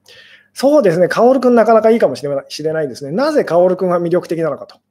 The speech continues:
まあ、確かにこう、ハンサムだという、<laughs> えー、イケメンだというのはあるんですけども、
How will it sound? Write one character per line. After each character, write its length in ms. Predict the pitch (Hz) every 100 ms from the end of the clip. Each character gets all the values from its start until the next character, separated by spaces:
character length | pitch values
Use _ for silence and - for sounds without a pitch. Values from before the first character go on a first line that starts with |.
| -
ま 80 | 196
あ、 20 |
確 180 | 247 226
か 60 |
に 60 | 151
こ 80 | 139
う、 20 |
ハ 160 | 220
ン 60 | 233
サ 140 | 143
ム 80 | 135
だ 100 | 135
と 120 | - - _
い 80 | 165
う、 40 | 135 - - 143 - - -
<laughs> 600 | - - - - _ -
え 60 | 156
ー、 0 |
イ 100 | 151
ケ 140 | 151 208
メ 80 | 202
ン 80 |
だ 140 | 190 175
と 160 | 120
い 100 | 135 156
う 380 | 156 156 151
の 100 | 156
は 120 | 143 151
あ 40 |
る 80 | 185
ん 60 |
で 60 | 120
す 60 | -
け 80 |
ど 100 | 127
も、 320 | 131 139 113